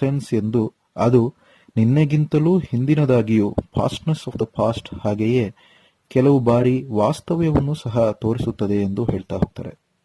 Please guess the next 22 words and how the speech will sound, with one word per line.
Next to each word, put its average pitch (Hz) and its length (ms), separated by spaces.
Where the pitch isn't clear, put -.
ಎಲಿಯಟ್ರಿಗೆ 131 1000
ಇತಿಹಾಸದಲ್ಲಿನ 143 920
ಕಲೆ 117 360
ಮತ್ತು 123 360
ಸಂಪ್ರದಾಯದ 123 680
ವ್ಯವಸ್ಥೆ 117 760
ಏನಿದೆ 117 380
ಅದು 107 260
ವ್ಯವಸ್ಥಿತವಾಗಿದೆ 120 960
ಎಂದು, 113 320
ಆಗಾಗ 107 540
ಈ 139 280
ವ್ಯವಸ್ಥೆಯನ್ನು 131 680
ಹೊಸ - 280
ಚಿಂತನೆಗಳ 127 680
ಮತ್ತು 113 600
ಕಲೆ 113 400
ಸಾಹಿತ್ಯಗಳ 113 520
ಮೂಲಕ 123 380
ಬದಲಿಸಬಹುದೆಂದು 117 1080
ಹೇಳ್ತಾ 107 260
ಹೋಗ್ತಾರೆ. - 420